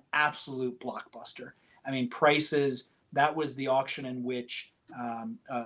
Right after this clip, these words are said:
a Jordan P S A ten set a record at, like,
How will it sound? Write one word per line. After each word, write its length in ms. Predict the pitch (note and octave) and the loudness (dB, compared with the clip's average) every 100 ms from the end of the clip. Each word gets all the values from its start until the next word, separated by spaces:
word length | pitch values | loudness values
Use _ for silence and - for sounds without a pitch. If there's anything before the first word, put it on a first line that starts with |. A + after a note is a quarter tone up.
| - | -6
a 60 | C3 | -8
Jordan 560 | A#2+ C3+ C3+ C3+ B2+ | -4 0 0 2 -2
P 180 | A#2+ - | -2 -2
S 160 | C#3+ - | 0 0
A 80 | B2 | -2
ten 380 | - D3+ C3+ | 0 0 2
set 180 | B2 C3+ | 2 2
a 60 | A#2+ | 2
record 540 | A2+ D3 D3 G#2+ G#2 - | 6 6 4 -10 -14 -10
at, 220 | A#2+ A2+ | -10 -10
like, 200 | - A2+ | -12 -12